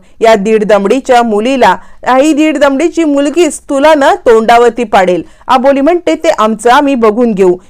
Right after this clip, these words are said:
या सगळ्यामध्ये तुम्हाला पडण्याची बिलकुल गरज नाहीये," असं म्हणत अबोली देवदत्तला तिकडून जायला सांगते. त्यावेळेला देवदत्त म्हणतो, "खबरदार,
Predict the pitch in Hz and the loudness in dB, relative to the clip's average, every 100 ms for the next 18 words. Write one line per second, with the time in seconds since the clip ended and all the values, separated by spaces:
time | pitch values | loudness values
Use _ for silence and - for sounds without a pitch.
0 | - 254 294 349 349 254 240 233 285 262 | -10 0 2 2 0 2 2 2 0 0
1 | 277 220 220 208 220 214 190 202 285 - | 0 -2 0 0 2 0 -2 -4 -4 -6
2 | 254 220 220 214 262 226 214 214 208 196 | -4 -2 -2 0 0 2 2 2 0 -4
3 | 185 165 - _ - 269 311 330 320 262 | 0 -4 -4 _ -6 -4 0 0 2 0
4 | 269 196 190 226 233 240 185 185 180 185 | -2 -4 0 0 0 -4 -2 -2 -2 -6
5 | - 240 220 220 208 226 220 190 180 190 | -2 0 0 -2 -4 -4 0 0 2 0
6 | 269 285 247 254 - 170 165 226 240 202 | -2 -2 -4 -4 0 2 2 0 2 2
7 | 226 180 180 190 196 190 208 240 247 247 | 0 0 -2 -4 -4 -4 -4 -4 -2 -2
8 | - 190 208 190 185 | 0 0 0 2 0